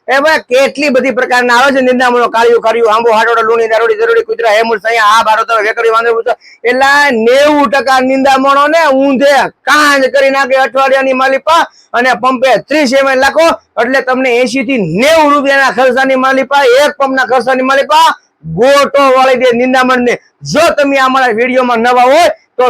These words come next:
YouTube-માં હોય તો ચેનલને સબસ્ક્રાઇબ કરી લેજો, Facebook-માં હોય અથવા Instagram-માં હોય તો પેજને ફોલો જરૂરથી કરી લેજો. ડાળિયા કરવાના થાતા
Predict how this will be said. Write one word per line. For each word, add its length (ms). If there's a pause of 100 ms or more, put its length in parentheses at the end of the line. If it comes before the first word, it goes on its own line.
(240)
YouTube-માં 440
હોય 140
તો 80
ચેનલને 360
સબસ્ક્રાઇબ 600
કરી 140
લેજો, 220 (160)
Facebook-માં 600
હોય 200 (220)
અથવા 400
Instagram-માં 560
હોય 240 (280)
તો 100
પેજને 720 (320)
ફોલો 360 (300)
જરૂરથી 480
કરી 180
લેજો. 260 (360)
ડાળિયા 680
કરવાના 640
થાતા 720